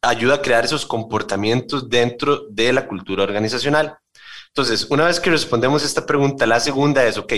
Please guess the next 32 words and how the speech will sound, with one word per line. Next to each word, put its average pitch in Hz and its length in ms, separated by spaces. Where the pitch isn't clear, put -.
¿cómo 160 320
po-, - 500
ya 135 300
creamos 131 360
la 165 160
cultura? 110 500
¿Cómo 165 320
podemos 143 320
romper 127 340
esa 143 180
inercia 139 640
donde 110 600
constantemente 135 800
premiamos 110 640
el 139 120
éxito, 135 440
pero 104 220
castigamos 101 640
el 110 100
error, 117 340
que 107 120
era 107 100
lo 113 180
que - 80
comentábamos 104 600
antes? 135 560
Y 123 80
ahí 113 220
es 127 100
donde 139 380
esta 123 200
metodología 143 840